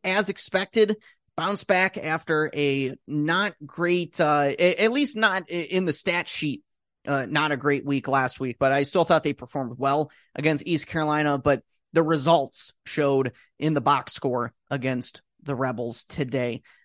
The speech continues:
Uh, and then one final thing that I wanted to briefly discuss,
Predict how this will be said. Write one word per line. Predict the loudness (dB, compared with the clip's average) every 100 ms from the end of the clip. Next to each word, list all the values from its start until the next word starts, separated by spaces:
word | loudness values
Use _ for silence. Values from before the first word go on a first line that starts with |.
| _
Uh, | 4 6 6
and | 4 2
then | 2 -2
one | 2 2 2 -2
final | -4 -2 0 2 0
thing | 0 -2 0
that | 2
I | 4
wanted | 4 0 -2 -4
to | -8
briefly | -4 -2 0 0 -4
discuss, | -2 -6 -2 0 0 0 -6